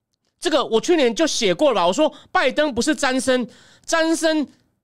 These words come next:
是在国内的大法案都通过以后，詹森是塑造美国大社会。一开始有人不是说拜登想当詹森，甚至当罗斯福吗？我就说詹森那时候是国会有绝对多数通过他的国内法案，才开始对越南强硬的。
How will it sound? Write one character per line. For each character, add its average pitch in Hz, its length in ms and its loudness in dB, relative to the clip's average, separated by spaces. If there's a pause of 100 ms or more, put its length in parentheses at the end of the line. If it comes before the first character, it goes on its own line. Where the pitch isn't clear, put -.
(120)
是 339 160 -2
在 226 120 0
国 240 240 0
内 320 160 0
的 240 100 2
大 262 260 0
法 180 180 -2
案 254 180 0
都 269 120 2
通 285 260 0
过 254 200 2
以 196 40 2
后， 240 120 2
詹 294 240 0
森 294 240 0
是 294 120 -2
塑 285 200 -2
造 285 140 0
美 196 100 0
国 175 160 0
大 277 220 0
社 254 200 0
会。 247 160 2
一 - 40 -6
开 285 120 2
始 214 220 -2 (220)
有 208 60 4
人 240 80 4
不 254 100 0
是 - 20 -2
说 277 100 2
拜 311 160 0
登 269 160 0
想 196 220 -2
当 240 160 -2
詹 254 220 0
森， 254 180 2
甚 277 80 2
至 269 60 2
当 269 160 0
罗 240 180 4
斯 262 220 -2
福 202 140 -2
吗？ 196 140 0
我 185 80 -2
就 269 60 -2
说 254 240 2 (580)
詹 330 240 0
森 330 200 0
那 339 80 0
时 339 80 2
候 311 60 2
是 302 120 -2
国 254 220 2
会 320 100 4
有 254 80 4
绝 214 120 -2
对 302 120 2
多 277 160 2
数 277 160 -2
通 320 180 0
过 330 140 0
他 302 160 2
的 262 80 2
国 233 160 0
内 302 100 0
法 202 140 -2
案， 262 140 0
才 233 140 -4
开 294 120 0
始 262 60 0
对 277 180 0
越 294 80 2
南 233 140 -2
强 220 200 -2
硬 262 140 -2
的。 170 180 -2